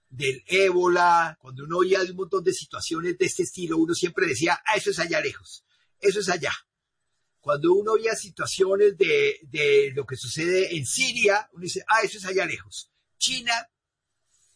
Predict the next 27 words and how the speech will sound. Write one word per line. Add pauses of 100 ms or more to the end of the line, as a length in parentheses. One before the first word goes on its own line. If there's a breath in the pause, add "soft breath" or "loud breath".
(220)
pues
cercana (460)
a
nosotros
por
los
productos
que
tenemos
en
la
casa
de
la
China, (400)
pero
sí
seguía
siendo
un
país
muy
grande,
pero
también
muy
lejos.